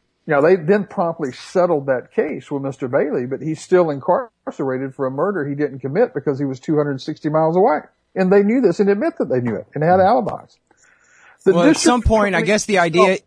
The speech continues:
Speaker 2: the
Speaker 1: Yeah.
Speaker 2: idea here is, John, that at some point his lawyer can fail and fail and fail all the way through the Alabama court system and then at some point finally be able to appeal it into the federal system and see if she can get a win there. Is that it?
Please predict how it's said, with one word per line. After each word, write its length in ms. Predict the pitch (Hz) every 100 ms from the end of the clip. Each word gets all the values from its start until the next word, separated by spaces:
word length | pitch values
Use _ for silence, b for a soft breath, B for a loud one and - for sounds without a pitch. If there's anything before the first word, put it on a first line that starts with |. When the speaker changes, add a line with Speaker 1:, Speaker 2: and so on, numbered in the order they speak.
| -
Speaker 2:
the 140 | 160
Speaker 1:
Yeah. 80 | 185
Speaker 2:
idea 260 | 180 196
here 240 | 175 175 165
is, 160 | 165
John, 320 | 135 170 165 165
that 120 | 143
at 100 | 123
some 220 | 175 165
point 280 | - 160 135
his 240 | 147 123
lawyer 400 | 131 147 147 147
can 340 | 123 127 120 120 b b b
fail 460 | - - 160 160 151
and 140 | 139
fail 320 | 156 147 143
and 100 | 131
fail 320 | - 143 139
all 200 | 135 131
the 80 | 131
way 160 | 131 131
through 320 | 117 131 131
the 80 | 127
Alabama 540 | 117 123 117 123 120
court 260 | - 127 110
system 400 | 127 117 131 123
and 120 | 120
then 160 | 120 117
at 100 | 110
some 260 | - 127
point 240 | 113 127 120
finally 320 | 123 123 123
be 160 | 117 120
able 160 | 117
to 140 | 110 123
appeal 320 | 104 123 120
it 100 | 120
into 160 | 117 110
the 100 | 107
federal 360 | 131 120 120
system 480 | 117 127 120 - 123
and 100 | 107
see 220 | - 120
if 80 | 117
she 140 | -
can 160 | 113 110
get 120 | 117
a 60 | 113
win 220 | 117 117
there. 200 | 113 117
Is 120 | 113
that 160 | 113 110
it? 180 | 117